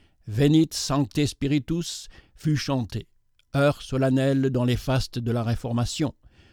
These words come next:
Trois fois l'invocation fut répétée, et pendant que ce chant grave se faisait entendre,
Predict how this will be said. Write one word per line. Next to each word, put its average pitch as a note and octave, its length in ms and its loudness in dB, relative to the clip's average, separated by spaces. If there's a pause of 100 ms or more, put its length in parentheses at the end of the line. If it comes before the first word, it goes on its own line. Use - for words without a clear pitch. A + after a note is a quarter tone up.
(220)
Trois C#3+ 220 2
fois D#3+ 280 2
l'invocation D3+ 720 0
fut - 140 -6
répétée, D3 560 -2 (400)
et C#3 160 2
pendant D3 380 4
que B2+ 100 -2
ce C3 160 -4
chant C#3 240 0
grave B2 460 -2
se B2 160 -4
faisait B2+ 320 0
entendre, D3+ 640 0